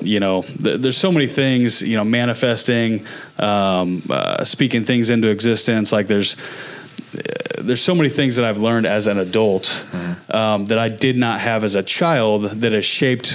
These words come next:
Speaker 1: where I'm at now and where I continue to go, um, that my kid is actually growing up with now.
Speaker 2: Yeah.
Speaker 1: You know,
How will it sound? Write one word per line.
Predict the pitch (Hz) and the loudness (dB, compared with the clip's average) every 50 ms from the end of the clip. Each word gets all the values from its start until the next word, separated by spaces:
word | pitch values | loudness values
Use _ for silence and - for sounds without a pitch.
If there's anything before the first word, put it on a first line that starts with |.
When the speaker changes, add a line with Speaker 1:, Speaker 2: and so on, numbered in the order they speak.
| - - | -4 -6
Speaker 1:
where | 98 110 117 113 110 | -4 -2 0 0 2
I'm | 110 110 113 | 2 0 0
at | 110 107 90 | 0 0 0
now | 104 107 107 113 113 110 110 107 | 0 0 0 2 2 2 0 0
and | - - 101 104 101 95 92 92 82 | 0 0 0 0 0 0 -2 -2 -2
where | 104 110 110 107 | 0 0 2 2
I | 104 98 | 2 0
continue | - 104 98 - 120 113 110 104 | -2 -2 -2 0 0 2 2 2
to | 98 95 | 0 0
go, | 92 98 98 101 113 131 135 - - - - - - - - - - - | 0 2 2 2 2 0 -2 -4 -10 -14 -14 -14 -14 -14 -16 -14 -4 -2
um, | - 113 107 104 104 | -2 0 0 0 0
that | 113 117 104 | 0 0 2
my | 117 120 117 | 2 0 0
kid | 113 - 175 175 160 | 0 0 2 2 2
is | 131 104 | 2 2
actually | 120 113 104 - 107 98 | 0 0 0 -2 -2 -2
growing | 104 113 107 104 104 | 0 0 2 2 2
up | 101 95 87 | 2 0 0
with | 98 90 | -2 -2
now. | 95 98 - - - - - - | -2 -2 -4 -4 -6 -10 -12 -8
Speaker 2:
Yeah. | - 90 67 - - - - - - - | -6 -6 -6 -6 -10 -14 -20 -18 -6 -2
Speaker 1:
You | 107 104 | 0 2
know, | 104 104 104 107 117 | 2 2 2 0 -2